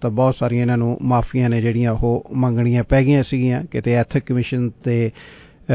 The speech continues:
ਅ, ਕੋਲ ਕਦੇ ਕਿਤੇ, ਕਦੇ ਕਿਤੇ, ਕਦੇ ਕਿਤੇ। ਸੋ ਹਲੇ ਕੋਈ ਹੋਰ ਪ੍ਰਧਾਨ ਮੰਤਰੀ ਬਣਨ ਤੋਂ ਬਾਅਦ ਨਵਾਂ ਵਾਅਦਾ ਤਾਂ ਇਹਨਾਂ ਵੱਲੋਂ ਨਹੀਂ ਕੀਤਾ ਗਿਆ, ਪਰ ਇੱਕ ਅਪੋਲੋਜੀ ਇਹਨਾਂ ਵੱਲੋਂ ਜ਼ਰੂਰ ਕੀਤੀ ਗਈ ਹੈ। ਪ੍ਰਧਾਨ ਮੰਤਰੀ ਜਸਟਿਨ ਟਰੂਡੋ ਵੱਲੋਂ ਪਰਿਵਾਰ ਸਮੇਤ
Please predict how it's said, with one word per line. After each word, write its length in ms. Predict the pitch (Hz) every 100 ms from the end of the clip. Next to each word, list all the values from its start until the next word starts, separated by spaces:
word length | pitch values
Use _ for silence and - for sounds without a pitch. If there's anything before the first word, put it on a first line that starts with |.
| 120 113 113
ਅ, 20 |
ਕੋਲ 300 | 110 127 123
ਕਦੇ 220 | 127 120
ਕਿਤੇ, 320 | 113 135 131
ਕਦੇ 220 | 123 117 117
ਕਿਤੇ, 320 | 131 123 127
ਕਦੇ 220 | 120 110
ਕਿਤੇ। 400 | - 139 139 123 - - - -
ਸੋ 180 | - 123
ਹਲੇ 280 | 135 160
ਕੋਈ 300 | 151 156 151
ਹੋਰ 640 | 147 135 139 147 143 143 139
ਪ੍ਰਧਾਨ 280 | 135 131 120
ਮੰਤਰੀ 440 | 123 120 131 135
ਬਣਨ 300 | 110 120 120
ਤੋਂ 140 | 117 120
ਬਾਅਦ 420 | 123 123 104 123 123
ਨਵਾਂ 300 | 123 123 120
ਵਾਅਦਾ 260 | 131 139
ਤਾਂ 140 | 127 123
ਇਹਨਾਂ 140 | 123
ਵੱਲੋਂ 220 | 120 120
ਨਹੀਂ 160 | 123 147
ਕੀਤਾ 300 | 139 120 123
ਗਿਆ, 180 | 120 127
ਪਰ 180 | 131
ਇੱਕ 400 | 120 110 131 123 -
ਅਪੋਲੋਜੀ 680 | 135 - 143 165 143 143 107 - - -
ਇਹਨਾਂ 220 | 127 127
ਵੱਲੋਂ 540 | 117 110 117 - 143
ਜ਼ਰੂਰ 460 | 113 135 131 127 120
ਕੀਤੀ 340 | - 117 - 123 135 110
ਗਈ 260 | 143 113
ਹੈ। 140 | 101 104 - - - - - -
ਪ੍ਰਧਾਨ 280 | - 123 143
ਮੰਤਰੀ 400 | 151 160 170 175
ਜਸਟਿਨ 320 | 143 151 160
ਟਰੂਡੋ 260 | 151 160 160
ਵੱਲੋਂ 300 | 151 151 156
ਪਰਿਵਾਰ 400 | - 131 127 131
ਸਮੇਤ 400 | - 139 143 139